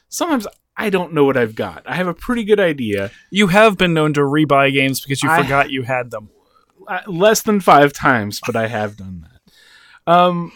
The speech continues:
Speaker 1: no, it's just for me to catalog these 'cause I, I, I care about them. I want to get them insured at some point. Um,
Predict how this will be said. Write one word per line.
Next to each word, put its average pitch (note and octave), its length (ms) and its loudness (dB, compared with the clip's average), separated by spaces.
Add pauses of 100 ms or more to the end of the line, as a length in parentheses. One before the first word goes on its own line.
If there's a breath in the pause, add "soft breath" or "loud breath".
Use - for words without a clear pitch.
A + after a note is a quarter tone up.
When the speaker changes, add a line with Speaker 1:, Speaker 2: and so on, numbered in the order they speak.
Speaker 1:
no, B3 220 2
it's C#3 180 -2
just - 300 -8
for G3 100 -4
me G3 140 0
to F3+ 120 -10 (220)
catalog F#3 460 -4
these F3 200 -6
'cause D3 200 -6
I, C3 100 -2 (280)
I, C3+ 80 -10 (340)
I B2+ 80 -8
care D#3+ 260 -6
about E3+ 240 -4
them. D#3 240 -10 (120)
I B2+ 80 -6
want C#3+ 200 -4
to C#3+ 60 -12
get B2 240 -6
them A#2 160 -6
insured D#3 600 -6
at E3 120 -12
some F3 200 -10
point. D3 460 -8 (200)
Um, G#2+ 500 -8